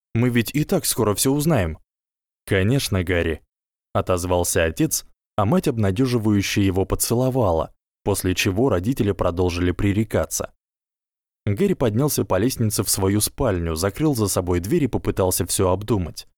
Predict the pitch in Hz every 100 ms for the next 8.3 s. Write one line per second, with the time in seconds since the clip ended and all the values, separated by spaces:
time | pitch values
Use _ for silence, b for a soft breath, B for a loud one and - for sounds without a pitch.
0 | _ _ _ _ - 104 90 90 92 92
1 | 110 165 151 139 - 127 120 127 123 -
2 | 120 107 101 120 147 117 101 - 101 98
3 | 90 101 - 104 110 110 - 143 85 -
4 | _ _ - 101 101 - 113 120 107 101
5 | 95 92 95 120 107 95 120 113 104 98
6 | 90 92 90 123 104 - 92 110 117 101
7 | - 98 95 90 92 95 - 113 135 110
8 | 87 82 -